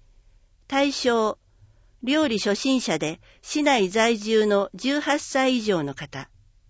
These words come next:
メニュー、予定。プチパン、塩麹の鶏ハム、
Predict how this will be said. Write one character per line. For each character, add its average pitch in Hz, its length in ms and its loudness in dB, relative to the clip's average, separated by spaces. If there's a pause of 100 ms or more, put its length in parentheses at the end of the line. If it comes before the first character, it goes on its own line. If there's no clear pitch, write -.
(1200)
メ 285 220 4
ニ 233 160 6
ュ 139 200 -2
ー、 - 20 -20 (540)
予 185 180 -4
定。 190 400 -2 (800)
プ - 100 -16
チ - 200 -12
パ 254 240 2
ン、 240 120 -4 (640)
塩 277 220 2
麹 254 460 2
の 151 220 0
鶏 233 340 -2
ハ 240 180 -4
ム、 196 220 0